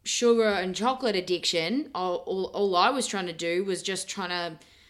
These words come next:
brush it underneath the carpet by saying, "Oh, well, I'll just stop having it."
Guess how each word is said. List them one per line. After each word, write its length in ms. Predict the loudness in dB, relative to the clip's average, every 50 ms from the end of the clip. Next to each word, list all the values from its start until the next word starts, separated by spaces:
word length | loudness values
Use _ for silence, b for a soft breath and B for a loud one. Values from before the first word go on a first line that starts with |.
| b b b -2
brush 300 | 0 2 2 2 2 2
it 60 | 2
underneath 360 | 0 0 -2 -2 -4 -4 -4
the 80 | -4 -4
carpet 460 | 0 2 2 2 2 0 -2 -2 -4
by 260 | -2 0 0 0 -2 -4 -8
saying, 440 | -6 -4 -2 -2 -2 -2 -4 -4 -2
"Oh, 100 | 0 2
well, 140 | 2 2 0
I'll 60 | 0
just 160 | -2 -2 -4 -2
stop 220 | -2 -4 -4 -2
having 280 | -4 -4 -4 -4 -6 -6
it." 160 | -10 -12